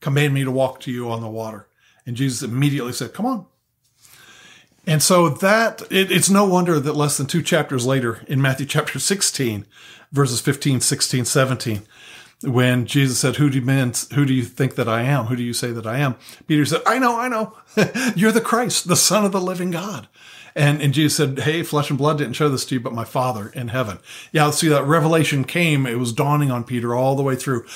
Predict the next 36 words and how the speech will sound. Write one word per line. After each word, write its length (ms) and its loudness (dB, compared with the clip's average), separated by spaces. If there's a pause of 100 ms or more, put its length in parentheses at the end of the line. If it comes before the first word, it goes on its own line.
(220)
But 180 -4
having 340 2
Jesus 340 0
come 300 0
to 120 0
him 80 -2
and 100 -4
said, 200 -2 (140)
"I 200 4
am, 360 2 (460)
stop 360 0
being 220 2
afraid," 500 0 (120)
and 100 -4
then 100 -2
Peter 220 0
walking 340 0
on 80 0
the 80 0
water, 240 2
that 420 -2
contributed 640 0
to 80 -4
Peter's 520 -2 (240)
revelation 640 2
that 160 -4
Jesus 500 -2
is 280 -2
the 100 -10
Christ, 420 -6
the 80 -12
Son 200 -6
of 120 -8
the 60 -6
living 240 -8
God. 300 -6